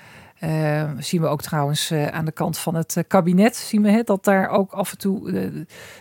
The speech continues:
de werkdruk heel hoog is. Dus ik voel me daar echt wel verantwoordelijk voor om te kijken wat we daar met elkaar aan kunnen doen. Eh, en dan zit het hem bijvoorbeeld in de voorspelbaarheid van, eh, de Kameragenda. Eh, wat ik zelf ook weet en wat ik ook heb ervaren als Kamerlid, is bijvoorbeeld die dreiging van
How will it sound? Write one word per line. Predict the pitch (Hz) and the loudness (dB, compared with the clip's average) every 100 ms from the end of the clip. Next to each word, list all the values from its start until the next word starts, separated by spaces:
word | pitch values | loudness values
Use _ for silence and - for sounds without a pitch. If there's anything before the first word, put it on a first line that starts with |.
| - | -2
de | 175 | 4
werkdruk | 190 196 180 185 | 4 4 0 -2
heel | 180 190 | 2 4
hoog | 175 185 185 | 6 6 6
is. | 208 202 | 2 2
Dus | 196 190 - | 2 2 0
ik | 208 | -4
voel | - 285 | 0 2
me | 262 | 4
daar | 208 202 | 4 2
echt | 254 247 | 0 2
wel | 196 | 0
verantwoordelijk | - 185 185 254 233 | 2 0 2 2 2
voor | - 180 | 0 -2
om | 170 | -2
te | - - | -6 0
kijken | 233 240 208 196 - - - - | 2 2 0 -6 -8 -20 -20 -2
wat | 180 | 0
we | 185 | 0
daar | 165 214 247 | 2 4 4
met | 202 | 2
elkaar | 180 - 214 214 | 0 -2 0 0
aan | 185 | -2
kunnen | 185 170 165 | 0 2 4
doen. | 190 151 - _ _ - - - - | 4 4 -2 _ _ -20 -20 -20 -8
Eh, | 175 165 - | 0 0 2
en | 180 | 2
dan | 180 | 4
zit | 269 277 | 4 2
het | 247 | 0
hem | 220 | 2
bijvoorbeeld | 190 - 220 202 196 | 2 4 4 4 2
in | 185 | 2
de | 175 | 0
voorspelbaarheid | - 165 - 220 226 196 175 175 175 - | 0 -2 2 2 2 0 0 0 -2 -6
van, | - - 175 156 170 - | -10 0 2 2 -2 -4
eh, | 160 | -4
de | 160 | -2
Kameragenda. | - 254 262 180 - - 143 131 123 139 _ - - - - - | 0 2 4 2 0 0 2 2 -2 -4 _ -20 -20 -20 -20 -20
Eh, | - 170 160 | -8 0 0
wat | 156 180 | 2 2
ik | 190 | 2
zelf | - 233 240 | 4 4 4
ook | 208 | 2
weet | 170 190 254 | 6 6 4
en | 202 | 0
wat | 175 180 | -2 0
ik | |
ook | 190 180 | 0 0
heb | 180 - | -2 -2
ervaren | - - 180 - 196 190 | -2 0 2 4 2 2
als | 165 - | -2 -4
Kamerlid, | 226 240 220 160 160 | -2 0 2 2 0
is | - 175 | -2 -6
bijvoorbeeld | - 185 180 165 160 | -4 -4 -2 -2 -2
die | 160 | -2
dreiging | 175 185 214 214 180 180 | 0 2 2 2 0 0
van | - 160 165 | 2 0 0